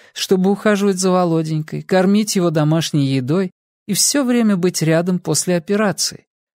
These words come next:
Моталась из дома в больницу, из больницы на рынок, потом домой. Готовила диетическое питание, снова в больницу, потом снова домой, чтобы приготовить ужин для мужа и дочери.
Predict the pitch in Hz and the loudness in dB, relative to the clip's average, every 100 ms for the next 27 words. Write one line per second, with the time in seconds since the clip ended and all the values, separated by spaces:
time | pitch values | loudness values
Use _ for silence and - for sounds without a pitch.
0 | _ - 156 147 170 160 170 175 156 165 | _ 0 2 2 2 2 2 0 0 0
1 | 165 165 151 147 143 135 139 151 - 147 | 2 0 0 2 2 2 0 -2 -6 -4
2 | 151 143 156 160 190 - 135 135 123 156 | -2 0 2 2 0 -2 -2 0 0 -2
3 | 170 156 - 175 - 208 185 127 120 143 | -4 -6 -4 -4 -2 0 0 0 0 -2
4 | 180 _ _ _ _ 147 170 202 233 240 | -4 _ _ _ _ -2 0 0 0 0
5 | 208 220 214 220 208 - 220 214 220 - | 2 0 0 -2 -2 -2 -2 -2 -6 -2
6 | 180 180 170 175 _ - - 196 190 202 | 0 0 -2 -6 _ -8 -2 0 2 2
7 | 202 185 190 185 175 175 - 160 185 185 | 0 0 0 2 0 -2 -4 -2 -2 2
8 | 208 202 - 190 208 208 190 185 170 170 | 2 2 0 0 2 0 0 0 0 -2
9 | - _ _ _ - - 190 190 196 190 | -6 _ _ _ -8 -2 0 2 2 2
10 | 190 196 190 208 196 175 165 170 175 175 | 2 0 0 -2 0 2 2 4 4 2
11 | 185 196 196 185 - 92 - | 0 0 0 -2 -4 -12 -14